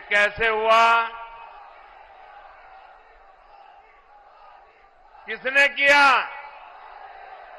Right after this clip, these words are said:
किसने किया? किसने किया?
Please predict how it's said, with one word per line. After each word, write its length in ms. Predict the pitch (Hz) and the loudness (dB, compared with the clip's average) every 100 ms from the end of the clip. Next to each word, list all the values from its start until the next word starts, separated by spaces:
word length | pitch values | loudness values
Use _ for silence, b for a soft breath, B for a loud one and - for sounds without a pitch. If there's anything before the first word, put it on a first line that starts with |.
| - - - - | -20 -20 -20 -16
किसने 420 | 226 220 262 277 277 | -14 -6 -2 0 0
किया? 340 | - 285 285 254 170 - - - - - - - - - - - - - - | 2 2 4 2 -2 -10 -20 -20 -20 -20 -20 -20 -20 -20 -20 -20 -20 -20 -16
किसने 440 | 226 226 254 277 294 | -12 -8 -2 0 0
किया? 320 | 294 294 294 | 2 2 4